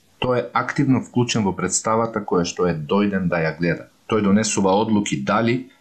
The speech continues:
што и колку ќе гледа додека трае представата. Со гласање, демократија на дело и во живо, овде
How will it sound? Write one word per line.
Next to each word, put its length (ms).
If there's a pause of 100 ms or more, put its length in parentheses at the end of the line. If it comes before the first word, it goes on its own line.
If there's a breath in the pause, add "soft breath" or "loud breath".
(100)
што 680
и 160
колку 480
ќе 160
гледа 320
додека 400
трае 320
представата. 640 (160)
Со 240
гласање, 640 (160)
демократија 800
на 160
дело 320
и 80
во 140
живо, 420 (260)
овде 500